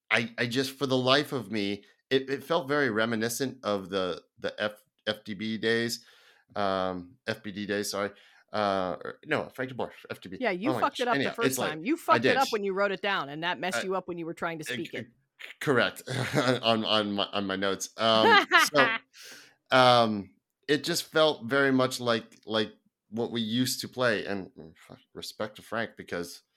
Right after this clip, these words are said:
Speaker 1: of all the coaches post Tata, he is the most winningest. Um, so there, there's that.
Speaker 2: I
Speaker 1: But it
Speaker 2: don't
Speaker 1: just
Speaker 2: like
Speaker 1: that
Speaker 2: it when you pull out that stat. It's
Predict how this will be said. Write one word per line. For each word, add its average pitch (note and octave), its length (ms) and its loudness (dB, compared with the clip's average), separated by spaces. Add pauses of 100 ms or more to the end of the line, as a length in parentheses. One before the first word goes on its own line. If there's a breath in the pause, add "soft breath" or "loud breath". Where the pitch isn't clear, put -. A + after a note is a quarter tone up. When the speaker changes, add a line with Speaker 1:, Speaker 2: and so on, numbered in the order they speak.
(400)
Speaker 1:
of F2+ 140 -10
all G2 120 2
the G2+ 80 -6
coaches G#2 340 -6
post G#2+ 320 -6
Tata, G#2+ 380 -4
he G2 80 -10
is F#2+ 280 -10
the F2 80 -16
most F#2 280 -8
winningest. F#2 520 -10 (120)
Um, - 380 -16 (200)
so - 320 -16 (200)
there, F2 280 -10
there's F#2 240 -6
that. B2+ 280 6
Speaker 2:
I - 80 -10 (380 loud breath)
Speaker 1:
But D3+ 120 10
it - 20 8
Speaker 2:
don't A3 260 6
Speaker 1:
just F3+ 160 2
Speaker 2:
like D4+ 120 12
Speaker 1:
that - 160 8
Speaker 2:
it - 80 0
when B3+ 120 2
you B3 140 -2
pull C4 240 4
out A#3 200 8
that A3 200 2
stat. B3 360 4
It's E3 180 -6